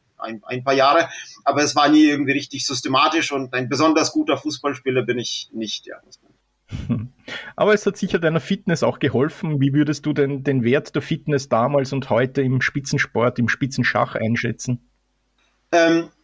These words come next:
Speaker 1: ja, ich denke, es spielt, spielt eine recht große Rolle. Also, äh, das ist vielleicht, also spielt vielleicht nicht die größte Rolle. Also sicherlich spielen, spielen andere Faktoren, Faktoren eine groß-, größere Rolle. Aber wenn tatsächlich bei zwei, sagen wir mal, äh, gleich starken Spielern kann die Fitness durchaus mal, äh, den Ausschlag geben.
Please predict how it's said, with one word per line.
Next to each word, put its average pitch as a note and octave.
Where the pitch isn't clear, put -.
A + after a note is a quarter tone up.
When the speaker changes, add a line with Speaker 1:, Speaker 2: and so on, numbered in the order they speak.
Speaker 1:
ja, F3
ich -
denke, B3+
es -
spielt, -
spielt A#3+
eine G#3
recht G3+
große G3+
Rolle. G3+
Also, F3+
äh, F3
das E3+
ist F3
vielleicht, F#3+
also C#3+
spielt E3
vielleicht D3+
nicht D3+
die C3+
größte A3+
Rolle. A3
Also D3
sicherlich D3+
spielen, C#3+
spielen C3+
andere D3+
Faktoren, C#3
Faktoren C3+
eine B2+
groß-, F3
größere G3
Rolle. G3
Aber D3
wenn D3+
tatsächlich D3+
bei C3+
zwei, C#3
sagen C#3
wir C3+
mal, B2+
äh, B2
gleich D3+
starken E3
Spielern E3
kann D3
die C#3+
Fitness C#3+
durchaus C3
mal, A#2+
äh, A#2+
den A2
Ausschlag D3+
geben. A3